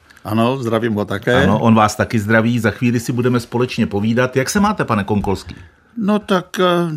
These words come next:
Speaker 1: nenaříkám, no, tak oslavil jsem osmdesátku.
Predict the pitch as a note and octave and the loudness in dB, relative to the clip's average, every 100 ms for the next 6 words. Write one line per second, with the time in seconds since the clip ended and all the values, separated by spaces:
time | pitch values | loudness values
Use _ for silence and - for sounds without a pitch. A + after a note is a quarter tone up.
0 | - E3 E3+ E3 C#3+ B2 B2 - A2+ G#2 | -6 -4 -2 0 0 2 -2 0 0 0
1 | A#2 B2+ B2+ - A#2+ C3+ C3+ D#3 D#3 D#3+ | -2 -2 -2 -4 -4 -4 -4 -2 -2 -2
2 | C#3+ A#2 - D#3 C#3+ C#3 D3 C#3+ - E3+ | -2 -2 -4 -2 -2 -2 -4 -6 -2 0
3 | F3 F3+ | 2 0